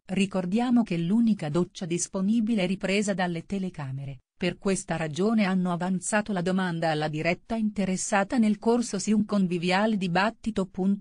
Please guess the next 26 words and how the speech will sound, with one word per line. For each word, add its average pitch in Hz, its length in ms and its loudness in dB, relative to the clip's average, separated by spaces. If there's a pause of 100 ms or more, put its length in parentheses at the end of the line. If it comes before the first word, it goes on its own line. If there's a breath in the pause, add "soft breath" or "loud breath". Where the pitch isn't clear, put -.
Simona, 151 560 -2 (240)
a 190 100 2
quel 185 240 2
punto, 240 520 0 (220)
ha 190 120 0
confessato 196 880 -4
che 202 120 -2
ad 185 120 2
una 175 180 2
certa 214 380 -2
età 208 240 2
le 202 120 2
donne 226 380 2
debbano 151 400 -2
coprirsi, 214 640 -4 (240)
per 190 220 0
tale 226 260 4
ragione 208 420 2
ha 185 60 0
vergogna 165 540 0
a 156 60 -2
fare 180 280 0
la 160 120 0
doccia 175 340 0
in 151 180 -4
pubblico. 143 540 -12